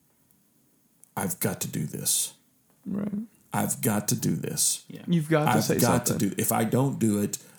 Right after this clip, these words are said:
Speaker 1: then I'm not a part. And then people say, "Why haven't you posted something? Why haven't you posted something? Why haven't you posted something?
Speaker 3: Right.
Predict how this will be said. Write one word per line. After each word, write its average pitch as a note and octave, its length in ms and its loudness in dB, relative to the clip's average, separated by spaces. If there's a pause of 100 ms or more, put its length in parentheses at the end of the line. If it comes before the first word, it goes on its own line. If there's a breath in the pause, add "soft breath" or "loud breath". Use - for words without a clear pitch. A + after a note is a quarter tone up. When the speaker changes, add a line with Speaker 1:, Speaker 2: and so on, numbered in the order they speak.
Speaker 1:
then G#2 340 2
I'm G#2+ 360 2
not G#2 320 0
a - 60 -4
part. - 420 -4 (260 loud breath)
And A#2 160 4
then A2+ 140 4
people B2+ 240 2
say, A#2 120 2
"Why A#2+ 200 2
haven't F#3 240 2
you F#3 60 4
posted - 280 2
something? - 300 -4 (220 loud breath)
Why D3 200 2
haven't F3+ 240 0
you G3 60 6
posted F#3+ 280 2
something? - 360 -4
Why C3 220 2
haven't F#3 240 -2
you G3 80 -2
posted - 280 2
something? G#2 300 -2
Speaker 3:
Right. G2 200 -6